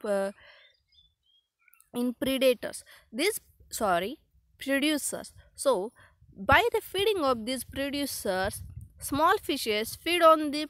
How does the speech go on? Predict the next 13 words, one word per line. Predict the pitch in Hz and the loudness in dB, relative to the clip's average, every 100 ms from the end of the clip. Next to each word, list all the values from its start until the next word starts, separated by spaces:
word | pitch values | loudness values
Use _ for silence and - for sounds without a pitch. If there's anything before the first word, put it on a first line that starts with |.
| - | -4
planktons. | 254 214 226 - 202 165 - | 2 4 2 -4 -4 -4 -8
These | 208 269 - | -8 -8 0
planktons | 269 233 226 214 214 220 | 2 2 0 -4 -4 -6
feed | - 320 | -6 0
on | 294 254 240 233 | 2 0 -2 -4
the, | 254 285 - _ _ _ - | -4 -6 -14 _ _ _ -8
these | 233 285 - | -6 -4 -4
aquatic | 233 262 254 - 302 - - - _ _ _ _ _ _ _ _ _ _ _ _ - _ | -4 0 0 0 -8 -8 -20 -20 _ _ _ _ _ _ _ _ _ _ _ _ -20 _
plants. | 269 226 170 - - _ | 0 2 0 -10 -20 _
This | 208 330 - - _ 202 | -6 -4 -4 -10 _ -4
then | 247 214 190 - _ _ _ _ _ _ _ | 0 0 -2 -10 _ _ _ _ _ _ _
small | - 285 349 440 - | -6 -2 2 0 0
fishes | 294 - 196 185 - | -4 -2 -4 -4 -6